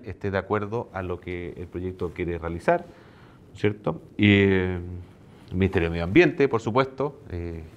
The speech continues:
entonces, cada uno de estos ministerios evalúa y entrega su recomendación para que el proyecto se pueda realizar o no. Y después existe una superintendencia de medio ambiente, que es la encargada de fiscalizar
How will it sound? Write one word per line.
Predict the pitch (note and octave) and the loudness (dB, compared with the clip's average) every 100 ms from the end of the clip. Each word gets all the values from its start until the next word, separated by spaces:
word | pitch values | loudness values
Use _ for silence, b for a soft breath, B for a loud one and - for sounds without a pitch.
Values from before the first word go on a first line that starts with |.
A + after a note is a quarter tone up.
| B B B B B - | B B B B B -4
entonces, | G#2 G#2 G2 | -2 -2 4
cada | C#3 D#3+ | 8 8
uno | D#3+ D#3 | 6 0
de | D3+ | -2
estos | B2 | -2
ministerios | A#2+ A#2 C3 B2 | -4 -2 -2 2
evalúa | G#2+ A2 C#3 D#3 | 4 4 2 0
y | |
entrega | B2 A2 A2+ G#2+ | -2 -2 -2 -2
su | G2+ | -4
recomendación | G2 F#2+ F#2+ E2 D#2+ F#2+ | -4 -4 -4 -6 -6 -6
para | F#2 | -6
que | F2 | -6
el | E2+ | -6
proyecto | E2 E2+ E2+ | -4 -4 -4
se | E2 | -8
pueda | D2 E2 | -2 0
realizar | D#2+ D#2+ D#2 E2+ | 0 -2 -2 -2
o | F2+ | 0
no. | A#2 - | -2 0
Y | G#2+ | 2
después | G#2 C#3+ B2+ | 4 6 4
existe | A#2+ B2+ | 4 -4
una | A#2+ | -2
superintendencia | G#2 F#2+ F#2+ E2+ F#2 F3 G3 D#3 | -2 0 0 -2 2 2 2 -2
de | |
medio | C#3+ C3 | -2 -2
ambiente, | A#2+ G#2 A#2 G3 G3+ | 0 0 0 -10 -4
que | A#2+ | -4
es | G#2+ | -2
la | G#2+ | -2
encargada | G#2+ G2 A2+ A2+ | 0 2 2 2
de | G#2 | 0
fiscalizar | E3+ F3 F3 E3+ F3 G3 | -2 -2 -2 -2 2 0